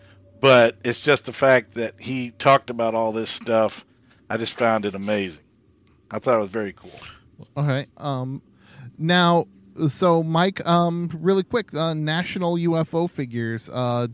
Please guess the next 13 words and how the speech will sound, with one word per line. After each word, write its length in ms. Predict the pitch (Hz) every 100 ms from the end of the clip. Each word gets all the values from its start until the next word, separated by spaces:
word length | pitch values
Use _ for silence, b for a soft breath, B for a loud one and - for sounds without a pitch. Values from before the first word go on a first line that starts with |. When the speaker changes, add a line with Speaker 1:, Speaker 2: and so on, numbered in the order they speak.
| _
Speaker 2:
Jeremy 340 | - 143 143 143
Corbell, 720 | - 147 127 135 143 123 113
the 80 | 120
documentary, 960 | 127 131 - 127 131 139 139 120 113 b b b b
all 280 | - 147 160
this 200 | 151 156
stuff 400 | - - 151 143
that, 260 | 135 131 -
uh, 260 | 127 123 120
swirls 560 | - - 156 156 156 139
around 500 | 135 139 135 127 107
Bob. 480 | 131 127 107 104 - b b b _
Um, 560 | 135 135 127 127 127 123